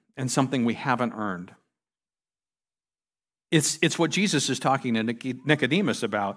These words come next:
It's the essence of being born again. We start over. When we receive the gift that Jesus gives us, we start over. We have new life. That's what being born again is. It's not something that you can do.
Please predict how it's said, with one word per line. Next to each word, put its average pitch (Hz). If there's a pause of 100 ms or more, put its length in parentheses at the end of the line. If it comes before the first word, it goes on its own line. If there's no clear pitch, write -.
(220)
It's 143
the 147
essence 143
of 123
being 135
born 131
again. 117 (1160)
We 151
start 151
over. 135 (560)
When 156
we 165
receive 233
the 196
gift 180
that 139
Jesus 170
gives 180
us, 110 (540)
we 196
start 240
over. 277 (460)
We 165
have 175
new 349
life. 98 (400)
That's 233
what 226
being 202
born 208
again 185
is. 202 (180)
It's 156
not 240
something 262
that 208
you 208
can 202
do. 147